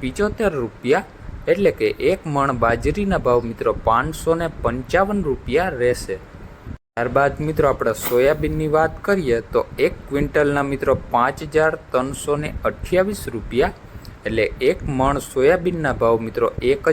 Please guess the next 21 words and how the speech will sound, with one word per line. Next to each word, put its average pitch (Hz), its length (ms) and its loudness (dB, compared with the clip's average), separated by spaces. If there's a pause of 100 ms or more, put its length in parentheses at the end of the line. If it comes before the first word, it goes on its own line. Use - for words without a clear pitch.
હજાર 156 220 4
ને 160 140 -2 (140)
પાસઠ 131 500 0
રૂપિયા 113 400 -2
ટેકાના 170 540 -2
ભાવ 120 280 2
નક્કી 110 380 -4 (140)
કર્યા 104 440 -2
છે. - 120 -6 (840)
ત્યારબાદ 151 480 4
મિત્રો 147 300 2
આપણે 117 300 2
સૂરજમુખીની 147 960 0
વાત 127 300 0
કરીએ 151 340 -2 (120)
તો - 140 -10 (240)
પ્રતિ 117 360 0
ક્વિન્ટલ 131 460 -2
મિત્રો 117 400 -4
સાત 110 440 -2 (140)
હજાર 143 200 2